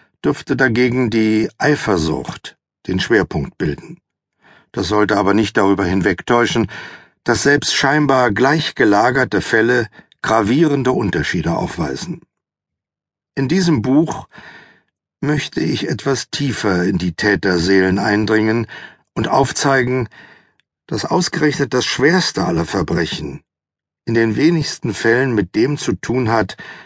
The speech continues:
was man als Wurzel allen Übels ansieht, nämlich frühkindliche Gewalterfahrungen,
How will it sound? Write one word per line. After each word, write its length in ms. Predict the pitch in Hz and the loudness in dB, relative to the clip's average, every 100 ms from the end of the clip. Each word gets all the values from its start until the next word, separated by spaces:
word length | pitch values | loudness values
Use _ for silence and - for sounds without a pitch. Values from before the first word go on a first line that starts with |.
| _ - | _ -4
was 240 | 101 - | -4 0
man 220 | 113 104 | 0 0
als 420 | 95 107 - - 135 | 0 -2 -2 -4 -2
Wurzel 600 | 107 127 147 - 117 98 | 2 2 2 2 2 4
allen 340 | 104 101 98 | 4 2 2
Übels 600 | - 143 113 90 - - | 0 0 2 0 -2 -6
ansieht, 580 | 104 95 76 76 64 - _ _ _ _ _ | -2 -2 -2 -6 -8 -20 _ _ _ _ _
nämlich 580 | 104 101 87 80 - - | 0 2 2 -2 -4 -14
frühkindliche 920 | - - 117 127 - 110 95 92 - 90 | -10 0 2 0 -2 -4 -2 -4 -4 -4
Gewalterfahrungen, 1120 | 92 107 123 127 98 117 113 107 113 113 | 0 2 2 0 -2 0 2 2 0 0